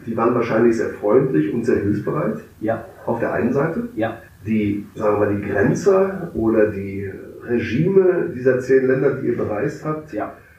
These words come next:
Speaker 1: die waren womöglich eher skeptisch, misstrauisch oder waren die offen? Wie war das? Also jetzt meine, solche Länder wie Mongolei, wie China und
Speaker 2: Ja.
Speaker 1: so, das ist ja so, wo man sagt, „Na ja, da weiß man nicht so genau.“
Speaker 2: Ja, so ist es. Also du hast die erste Grenze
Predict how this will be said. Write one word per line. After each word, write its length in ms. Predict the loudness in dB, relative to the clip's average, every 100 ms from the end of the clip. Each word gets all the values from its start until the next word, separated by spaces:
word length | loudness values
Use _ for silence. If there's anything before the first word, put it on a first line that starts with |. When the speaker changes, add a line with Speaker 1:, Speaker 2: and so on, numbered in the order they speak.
| _ -4
Speaker 1:
die 140 | 2
waren 480 | 4 6 4 0 0
womöglich 600 | 2 4 4 2 -2 -2
eher 680 | 4 6 6 4 2 0 -8 -20 -20
skeptisch, 880 | -10 -4 -4 0 -2 -2 -8 -4
misstrauisch 800 | 0 0 -2 -4 -2 0 0 -2
oder 140 | -2 0
waren 160 | 2
die 60 | 2
offen? 240 | 0 -2
Wie 100 | -2
war 120 | 0 -2
das? 280 | -4 -6
Also 160 | 0 4
jetzt 220 | 6 6
meine, 220 | 4 4 2 -4 -16 -8
solche 220 | 0 2
Länder 260 | 4 4 6
wie 80 | 4
Mongolei, 640 | 4 4 4 4 4 4 4
wie 80 |
China 460 | 0 0 2 4 4
und 120 | 4
Speaker 2:
Ja. 140 | 4 4
Speaker 1:
so, 140 | 4
das 140 | 2 0
ist 100 | 4
ja 140 | 4
so, 120 | 6
wo 80 | 4
man 140 | 4 4
sagt, 160 | 2
„Na 140 | 2 2
ja, 160 | 2
da 60 | 2
weiß 120 | 2
man 120 | 2
nicht 100 | 2
so 80 | 2
genau.“ 400 | 0 0 -2 -6 -12 -20 -20 -14 -12 0
Speaker 2:
Ja, 180 | 2 2
so 100 | 0
ist 120 | -2
es. 100 | -2
Also 300 | -4 -4 -6 -12 -14 -2
du 100 | 2
hast 240 | 2 2
die 160 | 2 4
erste 340 | 2 0 0
Grenze 580 | 2 2 2 0 0 -2